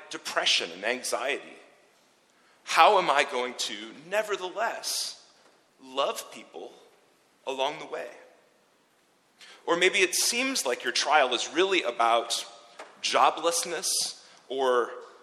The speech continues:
overwork. Too few people in your life, loneliness, or too many people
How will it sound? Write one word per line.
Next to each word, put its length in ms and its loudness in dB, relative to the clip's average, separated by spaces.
overwork. 760 -4
Too 240 2
few 320 -6
people 440 -6
in 160 -6
your 140 -4
life, 560 -12
loneliness, 640 -10
or 140 -6
too 220 -2
many 280 -4
people 360 -12